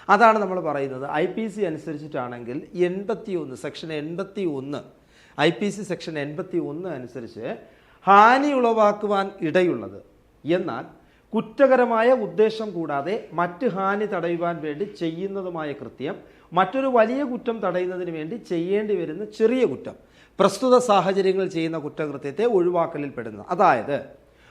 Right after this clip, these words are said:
ഒരു വലിയ ദുരന്തം നടക്കുകയാണ്, ആ വലിയൊരു ദുരന്തം ഒരുപാട് പേരിലേക്ക് ബാധിക്കാതിരിക്കാനായി ചെയ്യുന്ന പ്രവൃത്തിക്കിടയിൽ ഒരു വലിയ കുറ്റം സംഭവിക്കുകയാണ് എങ്കിൽ, ഇപ്പോൾ നമ്മൾ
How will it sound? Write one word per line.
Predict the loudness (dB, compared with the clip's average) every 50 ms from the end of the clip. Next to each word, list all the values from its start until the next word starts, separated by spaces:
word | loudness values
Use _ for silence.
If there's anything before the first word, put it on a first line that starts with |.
| 0 2 4
ഒരു | 4 6 8 8
വലിയ | 8 8 6 6 4 4 4
ദുരന്തം | 2 0 0 0 0 -2 -2 -2 -4
നടക്കുകയാണ്, | -4 -6 -6 -6 -6 -6 -8 -8 -10 -14 -20 _ _ _ -2 0
ആ | 0 2
വലിയൊരു | 2 2 2 4 2 2 2 2 0
ദുരന്തം | 0 0 0 0 -2 -2 -4 -4 -6 -12 -20 -20 _ _ 4 6 6
ഒരുപാട് | 6 6 6 6 8 8 8 6 6 8
പേരിലേക്ക് | 8 8 8 6 4 4 2 0 -2 0 2
ബാധിക്കാതിരിക്കാനായി | 4 4 4 2 2 -2 0 2 2 2 2 -2 -4 -2 -2 0 0 0 -2 -2 -4 -4 -6 -6 -6
ചെയ്യുന്ന | -4 -4 -4 -4 -4 -6 -6 -4 -4 -4 -6 -6 -6 -6 -6
പ്രവൃത്തിക്കിടയിൽ | -6 -4 -6 -6 -8 -8 -10 -8 -6 -6 -6 -4 -4 -6 -6 -8 -10 -14 -20 _ _ 0 2
ഒരു | 4 4 4 2
വലിയ | 2 2 0 0 0 -2
കുറ്റം | -4 -8 -8 -8 -8 -8 -10
സംഭവിക്കുകയാണ് | -10 -10 -8 -10 -10 -10 -10 -8 -6 -4 -4 -4 -4 -6 -6 -8 -8 -10
എങ്കിൽ, | -8 -10 -10 -10 -12 -14 -20 _ _ _ _ _
ഇപ്പോൾ | _ -8 -6
നമ്മൾ | -6 -6 -6